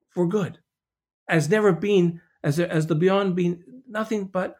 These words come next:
an empty space? Now, if you are alone at one night looking out and you think of those possibilities, it's quite terrifying, I think. Uh, so when he talks about fear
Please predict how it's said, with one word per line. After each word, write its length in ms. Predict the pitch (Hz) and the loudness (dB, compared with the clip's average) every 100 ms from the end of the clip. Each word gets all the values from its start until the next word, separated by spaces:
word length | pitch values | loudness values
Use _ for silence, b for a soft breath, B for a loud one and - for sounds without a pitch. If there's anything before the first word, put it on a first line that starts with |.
| b b b | b b b
an 120 | 185 - | -8 -2
empty 340 | 160 139 - | -2 -2 -2
space? 520 | 160 - 220 165 - - _ _ _ | -6 -4 -6 -6 -10 -20 _ _ _
Now, 240 | 160 151 - B _ | 2 2 0 B _
if 180 | 151 175 | -6 0
you 140 | 277 | 2
are 60 | 208 | 4
alone 380 | 147 180 220 202 | 4 4 2 0
at 160 | 170 | -4
one 200 | 185 190 | -4 -2
night 280 | 175 185 - - | 0 -2 -6 -6
looking 340 | 190 190 180 | -6 -2 0
out 260 | 170 185 - - | 0 0 -8 -4
and 140 | 156 | 0
you 120 | 233 202 | 0 0
think 240 | 220 226 | -2 -4
of 200 | 190 165 | -4 -4
those 200 | 175 160 | -4 -6
possibilities, 760 | - 156 165 190 277 220 180 - _ _ _ _ _ | -6 -6 -4 -2 -2 -4 -8 -16 _ _ _ _ _
it's 240 | 240 - - _ - | -10 -10 -20 _ -8
quite 200 | 113 151 | -6 -2
terrifying, 500 | 254 - 160 117 104 | -2 -2 -4 -6 -8
I 80 | |
think. 240 | 92 104 - _ _ _ _ _ _ _ | -10 -14 -14 _ _ _ _ _ _ _
Uh, 200 | 127 123 | -4 -2
so 180 | 123 147 | 0 0
when 140 | 151 | 2
he 80 | 185 | 2
talks 260 | 190 185 175 | 0 -2 -2
about 380 | 170 147 156 - | -2 -2 -4 -12
fear 480 | - 202 196 190 | -6 2 2 2